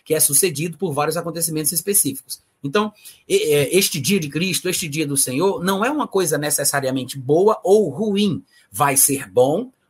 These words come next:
ou vai ser ruim pra pessoa que vai experimentá-lo. Dependendo da situação espiritual na qual a pessoa se encontra,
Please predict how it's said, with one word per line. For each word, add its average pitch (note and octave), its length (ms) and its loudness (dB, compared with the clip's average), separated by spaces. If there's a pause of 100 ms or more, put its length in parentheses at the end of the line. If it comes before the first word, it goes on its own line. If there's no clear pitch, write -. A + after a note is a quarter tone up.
(100)
ou A3+ 260 8
vai C3 220 -2
ser A#2+ 280 -2
ruim F#3+ 500 -4 (360)
pra D#3+ 200 2
pessoa A3 760 2
que C4+ 140 -4
vai D#3+ 180 0
experimentá-lo. G3+ 720 -2
Dependendo D3 880 -2
da C#3+ 100 -2
situação D3+ 400 0
espiritual D3+ 540 -4
na D3 120 0
qual C3+ 220 -2
a C3+ 80 -2
pessoa C#3+ 300 -4
se G#3+ 100 0
encontra, E3+ 480 0